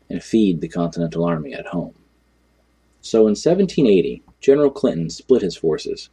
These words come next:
keeping a strong presence in New York to make sure Washington and his troops stayed pinned down there outside of the city. He took eighty-five hundred men south, where he captured the Patriot stronghold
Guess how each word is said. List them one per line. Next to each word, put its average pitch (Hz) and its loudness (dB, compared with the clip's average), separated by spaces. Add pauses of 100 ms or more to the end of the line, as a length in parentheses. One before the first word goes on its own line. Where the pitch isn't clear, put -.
(340)
keeping 190 4
a 104 -2
strong 143 2
presence 92 0
in 90 -4
New 90 0
York 87 0 (540)
to 117 2
make 123 6
sure 104 4
Washington 90 0
and 82 -2
his 110 0
troops - -2
stayed 120 0
pinned 104 0
down 87 -2
there 85 -2
outside 87 -4
of 80 -2
the - -10
city. - -4 (260)
He 160 4
took 160 4 (140)
eighty-five 135 4
hundred 120 0
men 92 0
south, - -10 (160)
where 101 -2
he 95 -4
captured 120 0
the 104 6
Patriot 123 2
stronghold 87 -2